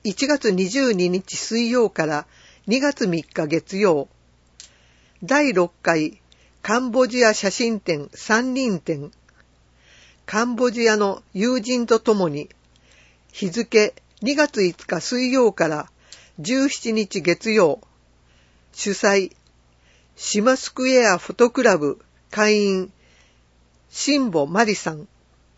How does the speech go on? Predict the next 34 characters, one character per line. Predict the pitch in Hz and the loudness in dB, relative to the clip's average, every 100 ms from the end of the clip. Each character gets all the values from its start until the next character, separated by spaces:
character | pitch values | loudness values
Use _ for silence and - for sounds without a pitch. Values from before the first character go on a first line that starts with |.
| _ _ _ _ | _ _ _ _
問 | - 226 226 | 2 2 4
い | |
合 | 214 | 4
わ | 202 | 2
せ、 | 196 190 - _ _ _ _ - | 0 -2 -4 _ _ _ _ 2
柳 | 190 220 254 | 2 4 2
井 | 262 | 2
西 | 214 - 220 | 0 -2 -2
蔵。 | 220 208 202 - _ _ _ _ _ | 2 2 0 -6 _ _ _ _ _
電 | 165 196 185 | 4 4 6
話 | 180 | 2
二 | 190 269 269 | 2 0 0
三 | 285 254 185 | 0 0 0
の | 151 - | -2 -2
二 | 214 254 269 | -2 -2 0
四 | 277 254 143 - | 2 0 -2 -6
九 | 196 180 | -2 0
零。 | 175 160 147 - _ _ _ _ _ _ _ | 4 2 0 -10 _ _ _ _ _ _ _
柳 | 185 220 262 254 | 2 4 4 2
井 | |
西 | 202 202 240 | 0 -2 -2
蔵 | 277 285 | 0 2
の | 269 | 0
写 | 254 247 | -2 -4
真 | - 233 | -4 -4
が | 220 226 | -2 -2
添 | - 208 | 2 4
え | |
ら | 196 | 4
れ | 185 | 0
て | - 180 | 0 0
い | 170 | 0
ま | 151 | -4
す。 | 156 - | -10 -16